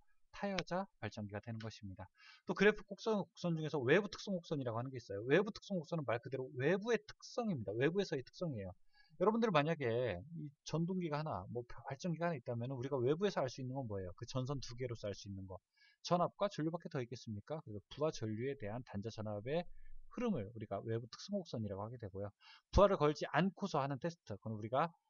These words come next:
아, 무부하 특성 곡선, 그래서 계좌 전류와 전압을, 계좌 전류를 상승시켰을 때 전압이 어떻게 됐느냐라고 하는 것을 알 수가 있게 되는 거죠. 또 발전기 중에서는 차동 복권 발전기라고, 저건 수하 특성 가지고 있죠. 그래프가, 그쵸?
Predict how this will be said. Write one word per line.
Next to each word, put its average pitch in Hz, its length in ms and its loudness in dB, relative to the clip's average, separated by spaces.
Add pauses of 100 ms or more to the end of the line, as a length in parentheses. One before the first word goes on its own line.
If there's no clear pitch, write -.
(240)
아, - 60 -20 (1200)
무부하 139 480 6
특성 - 260 0
곡선, 87 400 -6 (100)
그래서 123 220 -8
계좌 123 300 -2
전류와 117 340 0
전압을, 92 460 -2
계좌 127 220 -2
전류를 131 300 -2
상승시켰을 175 540 -4
때 139 80 -2
전압이 120 320 0
어떻게 - 400 -4
됐느냐라고 120 800 -2
하는 113 100 -4
것을 107 180 -6
알 104 80 -2
수가 107 200 -8
있게 110 160 -10
되는 104 220 -8
거죠. 95 240 -14 (500)
또 185 80 0
발전기 196 380 2
중에서는 185 380 2
차동 233 300 0
복권 165 300 -2
발전기라고, 104 880 -2
저건 104 180 -8
수하 - 260 0
특성 220 280 -2
가지고 107 240 -4
있죠. - 140 -10
그래프가, 107 400 -6
그쵸? 120 340 -6